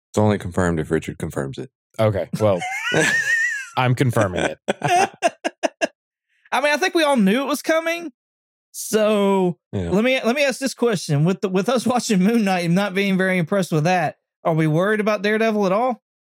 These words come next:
Speaker 2: No, because one, it's a different writing team. Their credentials are a bit iffy in this article <laughs> on some of the shows that they've worked on. But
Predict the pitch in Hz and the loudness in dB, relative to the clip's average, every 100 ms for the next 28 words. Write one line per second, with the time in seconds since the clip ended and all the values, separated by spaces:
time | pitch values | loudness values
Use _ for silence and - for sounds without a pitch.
0 | _ _ 113 113 120 135 131 110 98 85 | _ _ -2 2 4 4 4 2 2 -2
1 | - - 110 - 113 104 98 95 - - | -8 -4 -2 2 2 4 2 -2 -8 -14
2 | _ _ _ _ _ _ 123 147 165 165 | _ _ _ _ _ _ 0 2 4 2
3 | 127 - 110 123 117 143 - 113 120 117 | 0 0 -2 0 0 0 0 0 2 2
4 | 107 101 113 101 95 98 98 _ _ - | 0 -2 -2 0 0 0 -4 _ _ -2
5 | 117 113 110 - 127 127 139 131 113 107 | 2 4 2 0 0 0 2 2 0 -2
6 | - - _ _ _ - 127 139 131 135 | -8 -20 _ _ _ -6 0 2 2 2
7 | 123 120 113 107 117 117 113 127 117 110 | 2 4 2 0 0 0 0 0 0 2
8 | 107 101 104 120 127 - 196 135 131 - | 2 0 2 0 0 -4 -4 -2 -2 -4
9 | - - - - - - - - - - | -8 -4 -4 -2 -6 -8 -6 -4 0 2
10 | 175 - - 170 143 - 151 131 135 127 | 2 2 2 2 0 0 0 2 2 2
11 | 113 117 104 110 107 123 - _ _ _ | 2 0 0 0 2 2 -2 _ _ _
12 | - 131 123 113 - | -2 2 2 2 -2